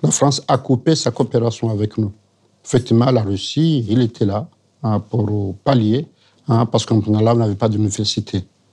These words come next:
Donc, il fallait envoyer les jeunes pour aller faire la formation à l'extérieur. Donc, la Russie a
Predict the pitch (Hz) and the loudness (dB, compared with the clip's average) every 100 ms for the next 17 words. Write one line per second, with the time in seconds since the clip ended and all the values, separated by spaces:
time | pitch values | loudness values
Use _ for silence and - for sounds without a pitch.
0 | _ 156 117 117 - 104 113 156 107 110 | _ -4 0 2 2 2 2 0 0 0
1 | 107 120 107 92 131 107 - 107 98 104 | 2 2 0 0 0 -2 -4 -4 0 -2
2 | 107 117 107 - 107 104 - 107 98 - | 0 -2 -2 -2 -2 -2 -4 -4 -4 -6
3 | 90 135 180 - _ - - _ 127 113 | -2 0 0 -2 _ -20 -20 _ -2 2
4 | 113 104 101 - 151 | 2 2 0 0 0